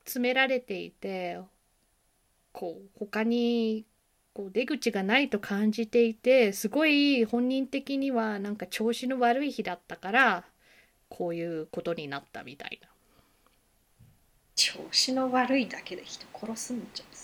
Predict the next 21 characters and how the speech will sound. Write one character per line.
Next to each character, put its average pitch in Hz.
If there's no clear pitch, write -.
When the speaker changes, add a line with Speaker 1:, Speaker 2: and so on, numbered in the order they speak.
Speaker 2:
ず-、 240
の 196
を、 226
Speaker 1:
う 214
ん。 185
Speaker 2:
こ -
う、 -
警 320
察 -
が -
Speaker 1:
う 320
ん。 226
Speaker 2:
公 311
式 330
発 339
表 190
と -
し -
て、 -
Speaker 1:
そ -
う。 -